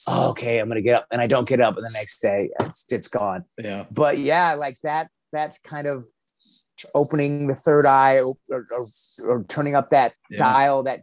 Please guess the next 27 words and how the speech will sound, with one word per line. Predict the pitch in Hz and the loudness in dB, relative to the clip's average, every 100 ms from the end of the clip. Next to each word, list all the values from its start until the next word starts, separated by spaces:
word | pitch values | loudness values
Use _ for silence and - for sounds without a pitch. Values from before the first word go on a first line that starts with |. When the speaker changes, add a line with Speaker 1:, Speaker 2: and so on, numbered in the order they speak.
| _ | _
Speaker 1:
that | 131 123 | -6 -6
antenna | 120 - 151 143 139 - | -10 -10 -6 -2 -2 -4
to | 135 | -4
the, | 120 127 - - - - _ - | -2 -2 -4 -16 -20 -20 _ -14
to | - | -4
the, | 123 123 117 | 0 4 4
uh, | 113 101 98 - - | 4 2 0 -6 -10
zeitgeist | 135 127 143 147 135 135 131 127 | -2 0 0 2 2 2 0 -6
or | |
the | 113 113 | -8 -8
ether | - 156 156 135 131 | -4 -4 0 2 2
or | |
Speaker 2:
Right. | 127 120 120 | 4 2 2
Speaker 1:
however | 113 110 113 139 | -2 -6 -6 -4
you | 147 | -6
wanna | 127 120 | -6 -8
call | - 113 120 | -4 0 0
it. | - - - - - | -2 -10 -14 -12 -2
Like, | 131 120 | -2 -2
yeah, | 143 147 185 175 | -4 0 2 4
dude, | 160 156 | 2 0
I | 151 | 0
went | 175 190 - | -2 -4 -6
through | 180 | -6
my | 151 135 | -4 -10
whole | - 180 190 208 214 226 233 _ _ _ _ _ _ - - - _ _ | -8 -2 2 6 6 6 2 _ _ _ _ _ _ -20 -20 -20 _ _
band | - 175 180 180 180 | 0 2 4 2 0